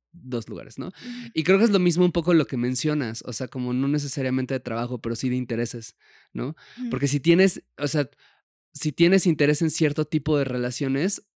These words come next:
Speaker 1: es muy probable que también tu movimiento tenga que estar orientado hacia ciertos puntos geográficos específicos, como lo que dijiste, ¿no? Una persona,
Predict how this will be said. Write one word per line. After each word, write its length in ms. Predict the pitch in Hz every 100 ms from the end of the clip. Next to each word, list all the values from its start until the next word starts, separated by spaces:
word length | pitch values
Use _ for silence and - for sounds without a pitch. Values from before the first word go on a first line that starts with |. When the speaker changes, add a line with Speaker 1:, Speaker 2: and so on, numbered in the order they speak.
| -
Speaker 1:
es 300 | 160 156 -
muy 400 | 170 170 180 208
probable 720 | 208 180 156 147 151 196 285 _ _ _ _ _
que 180 | 143 135
también 760 | - 135 131 139 143 151 - _ _ _ _ _
tu 760 | 147 139 135 135 135 131 131 131
movimiento 640 | 135 135 139 147 147 165
tenga 260 | - 151 151
que 100 | 131
estar 520 | - 135 131 131 135 - _ _ _ _ _ _ _ _ _
orientado 880 | 151 143 135 135 151 143 143 156 135
hacia 240 | 135 131
ciertos 480 | - - 143 143 143
puntos 340 | - 135 131
geográficos 600 | 139 123 123 131 - 120
específicos, 640 | 117 - 113 131 123 113 117
como 220 | 120 117
lo 140 | 113 113
que 80 |
dijiste, 400 | 113 113 139 -
¿no? 160 | 117 120
Una 200 | 143 147
persona, 600 | 139 123 135 127 127 127